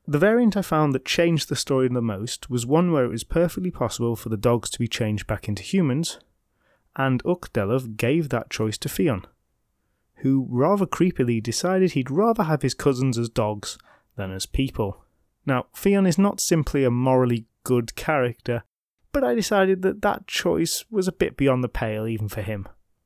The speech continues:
And furthermore, it's not the common variant of the story.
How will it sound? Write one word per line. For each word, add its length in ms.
And 280
furthermore, 540
it's 120
not 260
the 60
common 400
variant 460
of 80
the 80
story. 480